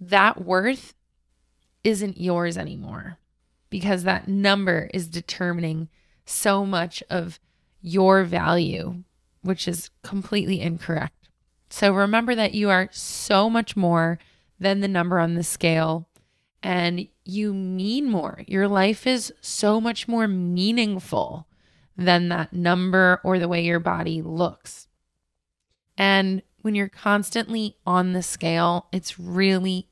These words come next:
easy to forget that. Okay, the fifth and final reason why I want you to ditch the scale is because it can actually strengthen your eating disorder,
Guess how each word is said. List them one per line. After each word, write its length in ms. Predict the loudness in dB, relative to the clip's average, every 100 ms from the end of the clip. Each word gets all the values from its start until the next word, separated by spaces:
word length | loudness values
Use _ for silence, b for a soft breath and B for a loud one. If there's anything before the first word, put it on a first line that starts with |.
| -2
easy 480 | 0 2 0 -2 -4
to 180 | -6 -6
forget 500 | -4 -6 -4 -4 -4
that. 260 | -10 -10 -14 _ _ _ _ _ _ _ _ _ _ -4
Okay, 560 | -4 0 0 0 -6 -6
the 120 | -6
fifth 520 | -6 -4 2 4 2 _ -8
and 260 | -6 -6 -8
final 500 | -4 -2 -2 -4 -6
reason 500 | -4 -4 -4 -4 -6
why 240 | -4 -4
I 100 | -4
want 380 | -4 -2 -4 -4
you 120 | -8
to 180 | -10 -10
ditch 380 | -8 -8 -8 -8
the 100 | -8
scale 680 | -10 -4 0 0 0 -8 -14 _ _ _ _ _
is 160 | -12 -8
because 580 | -8 -8 -2 0 0 -4
it 200 | -8 -8
can 240 | -8 -10 -10 -10
actually 600 | -6 -6 -4 -4 -4 -4
strengthen 1200 | -6 -4 -6 -6 -2 0 0 -2 0 2 2 0 -4 _ _ _
your 340 | 2 4 4 0
eating 400 | -6 -2 -2 -2
disorder, 800 | -4 -2 -2 -2 0 0 -2